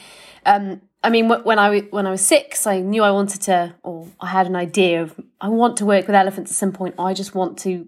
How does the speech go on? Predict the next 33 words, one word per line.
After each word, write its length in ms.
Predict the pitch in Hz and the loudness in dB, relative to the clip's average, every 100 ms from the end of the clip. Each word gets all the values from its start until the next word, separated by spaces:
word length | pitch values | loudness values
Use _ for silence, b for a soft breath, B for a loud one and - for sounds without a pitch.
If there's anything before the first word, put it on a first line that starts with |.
| - | -16
study 340 | - 202 180 | -2 0 2
elephants, 340 | 180 170 - - | 2 0 -8 -12
which 160 | 185 | -8
is 100 | 202 202 | -8 -6
just, 340 | 196 - - B B B B B | -6 -6 -8 B B B B B
it's 140 | 233 - | -2 0
such 340 | - 330 - | 4 2 2
an 60 | 269 | 2
amazing 360 | 254 254 233 | 4 4 2
thing 200 | 233 214 | 2 2
now 140 | 196 185 | 2 0
to 120 | - | 2
actually 460 | 196 - - 190 185 - | 0 0 -4 -4 -4 -6
kind 180 | 196 185 | -4 -4
of 160 | 180 | -4
be 140 | 196 180 | -4 -4
involved 480 | 180 175 175 175 175 | -4 -4 -6 -8 -10
in 160 | 175 | -8
some 180 | 170 185 | -8 -10
project 360 | 180 180 - 226 | -10 -6 -6 0
with 140 | 285 | 2
African 300 | 220 196 - 190 | 2 0 -4 -2
elephants. 420 | 180 175 170 - | -2 -6 -10 -4
So, 240 | 190 180 180 B B B B | -2 -2 -8 B B B B
yeah, 280 | 214 175 160 | 2 2 2
I'm 100 | 196 | -4
just, 200 | 196 - | -6 -4
like, 120 | 170 196 | 0 2
absolutely 760 | 208 - 214 196 175 185 - _ _ _ _ _ _ - | 0 -2 -4 -2 -4 -8 -10 _ _ _ _ _ _ -8
thrilled 380 | 254 254 247 233 | 0 2 2 0
with 120 | 214 | 0
that. 280 | 208 190 - | 2 2 0
But 220 | - 208 | 0 0